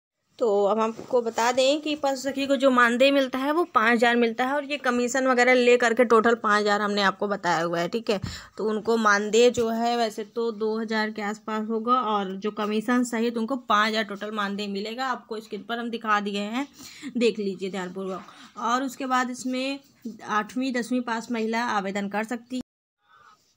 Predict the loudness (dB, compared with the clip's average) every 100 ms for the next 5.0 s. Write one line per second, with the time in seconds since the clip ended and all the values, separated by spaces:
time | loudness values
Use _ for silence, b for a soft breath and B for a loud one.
0 | _ b b b b -6 -2 0 0 2
1 | 4 4 2 0 0 -2 0 0 0 -4
2 | -6 -4 -4 0 2 4 4 2 2 2
3 | 4 4 2 0 2 4 6 4 2 -6
4 | -2 0 0 0 -2 0 0 0 -2